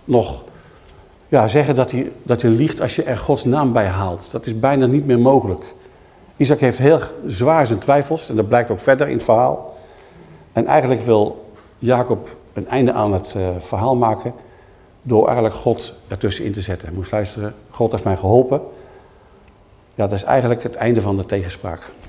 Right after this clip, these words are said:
Maar toch is Isaac daar nog niet helemaal mee eens. In ieder geval, het is wel de tweede leugen.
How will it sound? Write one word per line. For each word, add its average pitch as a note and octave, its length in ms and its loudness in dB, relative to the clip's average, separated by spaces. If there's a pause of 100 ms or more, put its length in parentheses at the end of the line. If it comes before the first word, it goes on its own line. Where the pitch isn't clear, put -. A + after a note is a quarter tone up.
(420)
Maar A#2 160 -8
toch F#3 180 0
is C#3+ 120 -6
Isaac E3 300 -2
daar D#3 360 -2 (320)
nog C#4 260 -6
niet D3+ 140 0
helemaal B2 640 0 (1400)
mee A2+ 200 0
eens. - 440 -8 (160)
In - 240 -6
ieder D#3 160 8
geval, D#3+ 140 2
het B2+ 100 -2
is B2 120 -2
wel E3 140 4
de D#3 100 2
tweede D#3+ 280 4
leugen. G#2+ 360 0